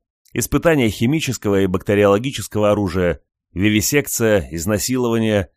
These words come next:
насильственная беременность, лишение людей пищи, воды и сна, отравление ядами, заражение различными болезнями, в том числе сифилисом, сибирской язвой,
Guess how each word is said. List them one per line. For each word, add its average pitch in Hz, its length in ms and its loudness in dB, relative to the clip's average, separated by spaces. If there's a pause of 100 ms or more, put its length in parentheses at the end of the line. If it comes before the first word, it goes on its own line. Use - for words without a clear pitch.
(180)
насильственная 104 680 0
беременность, 107 680 -2
лишение 104 460 -2
людей 98 260 0
пищи, 110 420 -4
воды 90 420 0
и 90 60 -2
сна, 104 380 -2 (360)
отравление 101 600 0
ядами, 101 640 0 (220)
заражение 113 540 2
различными 113 520 0
болезнями, 104 560 0
в - 60 -10
том 104 140 0
числе 101 320 -4
сифилисом, 104 600 -2
сибирской 95 560 -6
язвой, 95 540 0